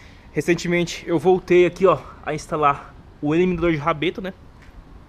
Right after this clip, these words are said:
Tirei aquela rabeta original e coloquei o eliminador, porque fica muito mais bonita. Olha só como que a moto fica, cara. Fica chique demais. E hoje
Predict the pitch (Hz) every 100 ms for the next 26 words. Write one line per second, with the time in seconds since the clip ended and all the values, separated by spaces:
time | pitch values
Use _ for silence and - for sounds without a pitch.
0 | - - - - 143 143 147 143 147 151
1 | 143 143 139 135 147 156 139 139 139 139
2 | 202 - - - - - - - - 156
3 | 156 190 190 170 151 151 143 170 185 -
4 | - 135 135 139 135 151 139 - 147 -
5 | 120 127 - - - - - - - -
6 | - - - - 143 - 131 - 175 127
7 | 123 - - - - - - - 240 220
8 | 233 220 240